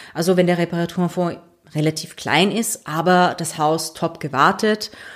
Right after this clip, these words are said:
äh, kann man bei der Hausverwaltung auch anfragen. Es gibt jährlich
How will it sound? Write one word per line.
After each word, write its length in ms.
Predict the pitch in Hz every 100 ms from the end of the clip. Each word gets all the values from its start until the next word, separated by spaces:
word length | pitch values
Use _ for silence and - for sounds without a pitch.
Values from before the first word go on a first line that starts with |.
| - -
äh, 100 | -
kann 140 | 170 175
man 100 | 170
bei 80 | 165
der 140 | 151
Hausverwaltung 640 | 151 156 190 165 151 165
auch 140 | 147 -
anfragen. 720 | 160 202 208 220 226 233 247 - _
Es 120 | - -
gibt 240 | 151 -
jährlich 640 | - 151 156 180 175 -